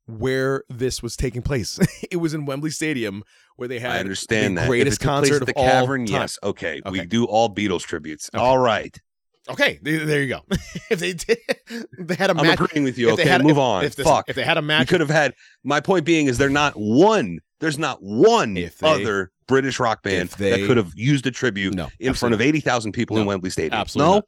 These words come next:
Speaker 1: not. Absolutely
Speaker 2: not
Speaker 1: not.
Speaker 2: one.
Speaker 1: If they had a ring set up
Speaker 2: Paul
Speaker 1: on,
Speaker 2: McCartney.
Speaker 1: if they had a fucking ring set up on Abbey Road, they would play nothing but Beatle tributes. <laughs> I'm sure. But they didn't. They had it at Wembley Stadium. So there's that.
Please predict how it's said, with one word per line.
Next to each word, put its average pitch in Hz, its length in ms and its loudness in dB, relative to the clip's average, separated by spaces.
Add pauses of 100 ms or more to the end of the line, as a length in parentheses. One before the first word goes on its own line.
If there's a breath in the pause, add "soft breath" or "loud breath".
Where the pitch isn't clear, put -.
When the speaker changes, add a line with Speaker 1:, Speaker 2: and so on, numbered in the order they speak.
Speaker 1:
not. 110 80 0
Absolutely 147 260 0
Speaker 2:
not - 20 -
Speaker 1:
not. 127 60 0
Speaker 2:
one. 82 220 -6
Speaker 1:
If 98 140 -4
they 110 120 0
had 110 140 -2
a 98 60 0
ring 117 360 0
set 139 220 0
up 110 140 0
Speaker 2:
Paul 202 200 4
Speaker 1:
on, 196 60 0
Speaker 2:
McCartney. 156 300 2
Speaker 1:
if 107 200 -2
they 156 220 6
had 165 280 2
a 127 120 0
fucking 156 480 -2
ring 143 160 -6
set 131 180 -4
up 113 140 -4
on 95 140 -10
Abbey 120 280 -4
Road, 90 380 -4 (260)
they 107 80 -4
would 98 140 -2
play 104 160 0
nothing 104 280 -2
but 101 120 -6
Beatle 95 180 -6
tributes. 85 340 -12 (160)
<laughs> - 160 -20
I'm 202 60 -12
sure. - 320 -6 (300 loud breath)
But 147 100 -6
they 139 120 -2
didn't. 151 260 2
They 131 80 -4
had 131 160 -2
it 123 60 -4
at 123 80 -6
Wembley 120 260 -4
Stadium. 92 360 -6 (140)
So - 140 -10
there's 110 260 -4
that. 95 180 -10